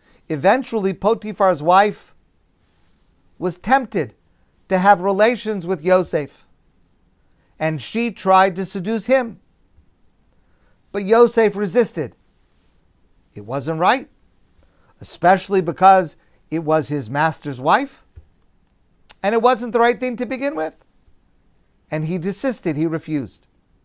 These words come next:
She was spurned, and she was very angry. And she accused Yosef falsely of trying to rape her.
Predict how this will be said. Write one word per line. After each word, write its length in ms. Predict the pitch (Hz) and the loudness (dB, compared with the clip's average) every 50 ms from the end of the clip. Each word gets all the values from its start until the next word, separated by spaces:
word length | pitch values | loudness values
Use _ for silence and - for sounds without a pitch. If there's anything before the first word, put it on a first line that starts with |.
| _ _ _ _ _ _ _ _ _ _ _ _ _ _ _ _ _ _ _ _ _ _ _ _ _ _ _ | _ _ _ _ _ _ _ _ _ _ _ _ _ _ _ _ _ _ _ _ _ _ _ _ _ _ _
She 260 | - - - 214 220 | -14 -8 -4 -2 -2
was 460 | 208 190 196 180 170 160 147 120 - - _ | 2 4 4 6 4 4 0 -4 -10 -18 _
spurned, 760 | - - - - - - 180 175 185 208 240 269 277 285 320 - _ _ _ _ _ _ _ _ _ _ _ _ _ _ _ _ _ _ _ _ _ _ _ _ _ _ _ - | -20 -18 -16 -14 -2 0 2 4 4 2 2 -2 -4 -8 -12 -20 _ _ _ _ _ _ _ _ _ _ _ _ _ _ _ _ _ _ _ _ _ _ _ _ _ _ _ -6
and 160 | 147 151 131 | -6 -6 -6
she 160 | - - 190 | -6 -6 -2
was 180 | 190 185 175 131 | 0 0 0 0
very 280 | 139 170 175 185 190 | 2 2 4 2 2
angry. 480 | - 175 175 196 202 190 151 135 110 101 - _ _ _ _ _ _ _ _ _ _ _ _ _ _ _ _ _ _ _ _ _ _ - _ _ - | 0 -2 -2 -2 -2 -4 -6 -6 -8 -10 -14 _ _ _ _ _ _ _ _ _ _ _ _ _ _ _ _ _ _ _ _ _ _ -20 _ _ -10
And 180 | 147 147 143 | -8 -8 -8
she 200 | - - 160 151 | -6 -4 -4 -4
accused 800 | 147 135 - - - 190 208 214 220 226 220 214 208 185 - - _ _ _ _ | -4 -6 -8 -10 -8 -4 -2 -2 -2 -2 -4 -4 -6 -8 -12 -18 _ _ _ _
Yosef 760 | - 156 139 156 180 226 240 226 - - 160 156 160 180 - _ _ _ | -12 -6 -2 0 2 2 0 -2 -2 -2 -2 -2 -2 -4 -6 _ _ _
falsely 760 | _ _ - 156 160 180 214 131 - - 135 127 127 143 214 - _ _ _ _ _ _ _ _ _ _ _ _ _ _ _ _ _ | _ _ -2 2 2 2 2 0 -4 -8 -8 -8 -8 -8 -10 -14 _ _ _ _ _ _ _ _ _ _ _ _ _ _ _ _ _
of 180 | - 135 123 - | -10 -10 -10 -12
trying 680 | - - 156 160 165 165 170 170 165 170 175 175 180 175 _ _ _ | -8 0 4 6 6 8 6 4 2 -2 -4 -8 -12 -16 _ _ _
to 100 | - 170 | -8 -6
rape 340 | 160 156 185 208 226 220 - | -2 -2 -2 -2 -2 -6 -10
her. 220 | 127 113 92 90 | -12 -12 -12 -14